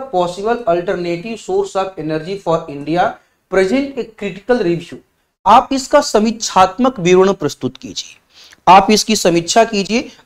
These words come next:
आप इसका समीक्षात्मक विवरण प्रस्तुत कीजिए। ये भी क्वेश्चन आपका आठ नंबर का है।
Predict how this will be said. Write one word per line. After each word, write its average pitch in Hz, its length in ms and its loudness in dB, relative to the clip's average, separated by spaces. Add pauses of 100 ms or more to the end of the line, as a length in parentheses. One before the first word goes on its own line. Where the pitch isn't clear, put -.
आप 190 200 6
इसका 220 240 4
समीक्षात्मक 208 840 0
विवरण 196 400 2
प्रस्तुत 175 460 -8
कीजिए। 120 380 -8 (560)
ये 185 180 4
भी 339 140 6
क्वेश्चन 294 400 2
आपका 254 260 2
आठ 202 360 2
नंबर 220 300 -4
का 220 180 0
है। 240 140 -6